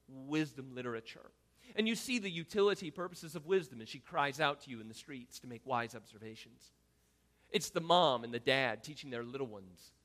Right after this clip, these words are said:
how to live wisely, how to make good decisions and observations, live with their heads up and their eyes out. And then the, the fool, however, he gropes in darkness, makes no sense of what's taking place, for crying out loud.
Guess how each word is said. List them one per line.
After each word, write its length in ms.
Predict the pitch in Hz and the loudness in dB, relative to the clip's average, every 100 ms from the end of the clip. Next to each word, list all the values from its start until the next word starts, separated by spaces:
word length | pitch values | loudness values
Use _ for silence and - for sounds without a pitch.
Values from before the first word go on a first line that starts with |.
| _ - | _ -6
how 120 | 139 | -6
to 40 | 127 | -4
live 200 | 123 107 | -8 -2
wisely, 520 | 120 120 - 92 90 _ _ _ _ _ _ _ _ _ _ _ | 0 0 -2 -18 -20 _ _ _ _ _ _ _ _ _ _ _
how 60 | 196 | 0
to 80 | 202 | 0
make 200 | 139 - | 0 -4
good 160 | 147 | -10
decisions 480 | 117 - 135 117 95 | -10 -8 -6 -6 -12
and 80 | 104 | -6
observations, 800 | 117 - 98 110 110 92 90 - _ _ | -6 -6 -14 -12 -12 -18 -20 -20 _ _
live 160 | 151 196 | -2 -2
with 80 | 160 | -4
their 100 | 127 | -6
heads 380 | 143 147 143 - | -4 -8 -8 -8
up 260 | 139 117 | -4 -4
and 100 | 95 | -6
their 140 | 98 - | -18 -18
eyes 320 | 120 113 101 - | -16 -14 -16 -18
out. 280 | 90 87 - _ - _ _ _ _ _ _ _ - | -16 -16 -18 _ -20 _ _ _ _ _ _ _ 4
And 120 | 226 | 8
then 80 | 262 | 12
the, 160 | 226 175 - 214 | 12 10 2 6
the 180 | 175 | 8
fool, 360 | - 320 302 208 | 12 12 12 12
however, 320 | 190 175 214 | 10 10 10
he 140 | 226 208 | 6 -2
gropes 500 | 117 190 277 - 240 | 2 6 6 6 -6
in 120 | 180 | 8
darkness, 520 | 208 233 - 117 - | 10 10 8 -10 0
makes 240 | 262 - | 0 0
no 140 | 339 277 | -6 -4
sense 420 | - - 254 - | -4 6 6 6
of 100 | 185 | 0
what's 160 | 190 - | 0 0
taking 280 | 190 175 | -2 -2
place, 340 | 160 254 254 254 | 2 6 6 4
for 140 | 226 | -12
crying 280 | 196 202 190 | 2 4 6
out 140 | 180 | 4
loud. 220 | 196 196 | 6 4